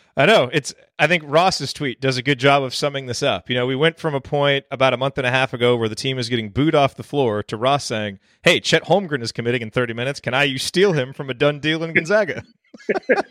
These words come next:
He says, "Ha ha," but I'm not sure he's actually kidding. You know, all things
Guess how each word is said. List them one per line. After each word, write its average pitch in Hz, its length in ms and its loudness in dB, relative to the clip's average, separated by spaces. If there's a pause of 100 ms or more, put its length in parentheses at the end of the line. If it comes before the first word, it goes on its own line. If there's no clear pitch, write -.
(760)
He 220 120 6
says, 294 340 4
"Ha 302 280 6
ha," 226 300 4
but 165 100 2
I'm 208 120 2
not 262 180 2
sure 240 260 2
he's 196 200 -4
actually 202 360 0
kidding. 233 440 -8
You 180 100 -8
know, 165 200 -4
all 180 200 2
things 190 200 -2